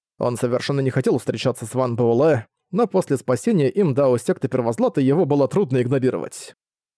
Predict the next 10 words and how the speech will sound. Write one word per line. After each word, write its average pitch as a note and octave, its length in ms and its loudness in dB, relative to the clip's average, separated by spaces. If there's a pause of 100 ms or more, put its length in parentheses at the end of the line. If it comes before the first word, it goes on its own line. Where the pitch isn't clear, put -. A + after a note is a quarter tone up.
(260)
Особенно E3+ 480 0
с - 80 -4
учетом C3 320 -2
того, A#2+ 260 0
что - 180 -2
Синишаль, C3 560 0 (340)
человек B2+ 420 0
совсем C3+ 300 -4
не A#2+ 80 -2
слабый, D3+ 500 0